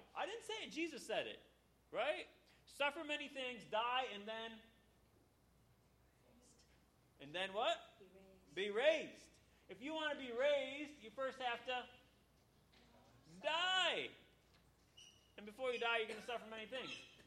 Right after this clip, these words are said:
Speaker 1: So if you really wanna be raised, then you gotta go die. You gotta die. You can't be raised if you're not dead first. So why are we trying not to die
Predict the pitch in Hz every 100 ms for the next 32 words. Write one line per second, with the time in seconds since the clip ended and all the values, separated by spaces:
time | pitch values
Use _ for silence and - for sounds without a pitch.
0 | - 254 240 240 240 247 294 349 339 311
1 | 285 247 220 247 240 214 220 220 - -
2 | 180 214 214 226 226 220 220 202 - -
3 | - _ _ _ - - - - - -
4 | - 135 185 165 - - - - - -
5 | - - - - - 185 220 226 208 190
6 | 151 - - - - - - 214 254 330
7 | 392 381 254 208 262 285 214 208 226 226
8 | 214 165 208 240 175 202 135 - - -
9 | - - - _ _ _ - - 269 262
10 | - - - - 202 233 302 320 311 254
11 | 269 262 254 240 240 233 190 226 262 202